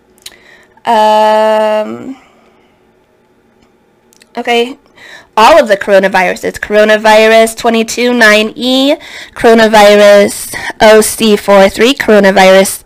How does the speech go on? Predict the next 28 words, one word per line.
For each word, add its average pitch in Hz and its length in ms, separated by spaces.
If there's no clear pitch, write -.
N 226 480
L 196 340
six - 640
three, 269 460
coronavirus 196 1160
H - 300
K 208 280
U 214 280
one. 254 200
Okay, 214 240
anyway, 233 400
you 233 100
get 247 100
the 254 80
point. 214 300
These 403 460
is 247 200
all 247 360
of 269 80
the 285 60
pathogens 220 680
that 240 300
if 262 260
you 277 180
take 302 400
the 240 100
stupid 220 540
test, - 720